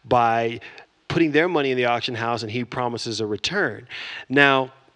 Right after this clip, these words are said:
this person taught him some skills which allowed Gon and Killua to escape,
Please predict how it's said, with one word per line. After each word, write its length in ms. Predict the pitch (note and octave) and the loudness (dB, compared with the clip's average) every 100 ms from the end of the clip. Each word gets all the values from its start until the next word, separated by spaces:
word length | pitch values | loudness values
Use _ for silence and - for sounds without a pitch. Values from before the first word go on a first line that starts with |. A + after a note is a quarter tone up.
| _ _ - _ _ - - - | _ _ -20 _ _ -20 -20 2
this 140 | F3 F3+ | 4 6
person 340 | G#3+ F#3 D#3+ | 6 4 2
taught 260 | - D3 B2+ | 2 2 2
him 120 | B2+ | 0
some 160 | A#2+ G#2+ | -4 -6
skills 420 | - C3 A#2+ G2+ | 0 2 2 0
which 140 | G2+ | -4
allowed 340 | A2 A2+ A2+ A2 | -4 -4 -4 -4
Gon 260 | A#2 A#2 | -6 -4
and 100 | A2 | -6
Killua 360 | - A#2 A2+ G#2+ | -6 -4 -2 -4
to 160 | - G#2 | -6 -8
escape, 500 | - - B1+ C2 | -10 -8 -8 -8